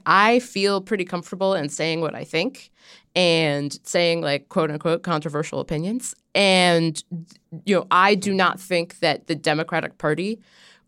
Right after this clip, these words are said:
would need to be responsible for me, as,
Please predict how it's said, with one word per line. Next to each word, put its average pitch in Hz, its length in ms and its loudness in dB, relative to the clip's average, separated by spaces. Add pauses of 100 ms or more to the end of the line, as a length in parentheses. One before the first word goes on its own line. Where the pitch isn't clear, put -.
would 180 240 2
need 175 220 2
to 170 80 -8
be 165 160 2
responsible 156 680 -2
for 196 260 0
me, 254 280 0 (260)
as, 165 320 2